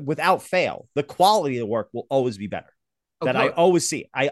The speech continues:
Speaker 1: always see it every
Speaker 2: Yeah.
Speaker 1: time. So it's like all these guys trying to stick to these rigid rules, which essentially they're trying to retrofit, like, the, the studio model and how you make films onto a s-,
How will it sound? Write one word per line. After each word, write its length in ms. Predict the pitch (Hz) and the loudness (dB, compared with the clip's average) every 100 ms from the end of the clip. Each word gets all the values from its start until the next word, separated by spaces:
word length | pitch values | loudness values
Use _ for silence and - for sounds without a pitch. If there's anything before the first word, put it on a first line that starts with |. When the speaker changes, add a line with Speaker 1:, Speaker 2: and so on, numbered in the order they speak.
| - | 2
Speaker 1:
always 340 | 180 180 - | 2 2 -2
see 140 | - 80 | -12 -16
it 80 | _ | _
every 320 | 160 151 175 | -8 -6 -8
Speaker 2:
Yeah. 100 | 170 | -4
Speaker 1:
time. 160 | 190 151 | -4 -4
So 80 | 139 | -6
it's 100 | 135 | -6
like 160 | 117 - | -6 0
all 160 | 147 | 0
these 200 | 175 185 | 0 -4
guys 280 | - 175 175 | -2 -2 -2
trying 320 | - 147 147 | -6 -8 -8
to 60 | 131 | -12
stick 260 | - 160 - | -12 -12 -10
to 80 | 143 | -8
these 240 | 135 110 | -8 -4
rigid 320 | 139 143 113 | -6 -4 -6
rules, 260 | 135 147 110 | -2 -2 -4
which 160 | 131 | -10
essentially 640 | 131 - 160 - 151 135 - _ _ 147 | -8 -6 -6 -6 -8 -8 -10 _ _ -6
they're 80 | |
trying 240 | 147 196 226 | -2 0 2
to 80 | 160 | 0
retrofit, 800 | 127 147 - 170 170 - 185 - _ _ _ _ _ | 0 -2 -2 -4 -4 -2 -4 -4 _ _ _ _ _
like, 220 | 143 131 - | -6 -4 -2
the, 220 | 120 113 | -2 -2
the 100 | 127 | -10
studio 500 | 123 - 190 170 135 | -8 -4 -2 0 -2
model 400 | 110 95 98 95 | -2 -6 -8 -8
and 100 | 98 | -10
how 80 | 104 | -8
you 160 | 104 101 | -8 -8
make 220 | 98 95 | -10 -10
films 400 | - 95 95 - 135 | -8 -6 -6 -8 -2
onto 720 | 135 139 - 135 131 113 92 _ _ _ | -2 -2 -4 -4 -2 -6 -10 _ _ _
a 40 | 127 | -6
s-, 220 | - | -6